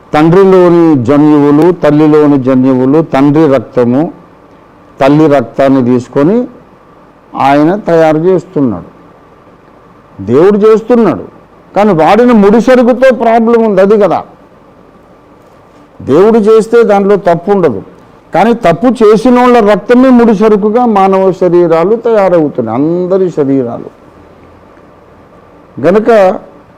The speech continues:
నా శరీరాన్ని చే-, చేసినప్పుడు దేవుడు నా తల్లితో తండ్రితో సంబంధం లేకుండా వేరే కొత్తగా ముడి సరుకు సృష్టించి చేసి ఉంటే నాలో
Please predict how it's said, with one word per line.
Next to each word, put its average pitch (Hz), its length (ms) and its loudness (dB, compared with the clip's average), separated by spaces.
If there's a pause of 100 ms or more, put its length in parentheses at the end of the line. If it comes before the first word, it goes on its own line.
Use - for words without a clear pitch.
(600)
నా 160 220 0
శరీరాన్ని 214 640 2
చే-, 185 280 0 (100)
చేసినప్పుడు 165 640 -2
దేవుడు 120 460 -2 (1040)
నా 131 180 -2
తల్లితో 160 540 0
తండ్రితో 147 500 0
సంబంధం 143 600 0
లేకుండా 135 400 0
వేరే 151 600 2
కొత్తగా 165 520 -2
ముడి 156 240 0
సరుకు 160 320 -2
సృష్టించి 143 600 -6
చేసి 139 260 -2
ఉంటే 170 200 -2
నాలో 180 500 -2